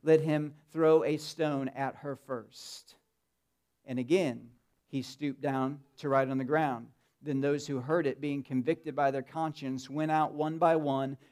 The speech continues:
beginning with the oldest even to the last, and Jesus was left alone, just him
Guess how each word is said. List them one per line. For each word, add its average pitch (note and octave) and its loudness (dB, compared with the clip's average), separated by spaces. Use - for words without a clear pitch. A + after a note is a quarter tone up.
beginning D#3 2
with D3+ 0
the C#3 -2
oldest D#3 0
even D3+ -4
to F3 -10
the D#3+ -4
last, C3 0
and C#3 -2
Jesus C#3 -6
was C3+ -14
left C3+ -2
alone, B2 -4
just B2+ -12
him C3+ -2